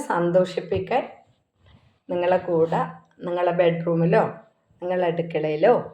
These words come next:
നിങ്ങളെ വരാന്തയിലോ നിങ്ങളെ സോഫ സെറ്റിലോ എവിടെയെങ്കിലുമായിട്ട്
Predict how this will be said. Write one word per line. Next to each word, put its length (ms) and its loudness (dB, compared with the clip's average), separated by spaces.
നിങ്ങളെ 400 -2
വരാന്തയിലോ 720 2
നിങ്ങളെ 420 0
സോഫ 300 2
സെറ്റിലോ 500 -2
എവിടെയെങ്കിലുമായിട്ട് 1160 2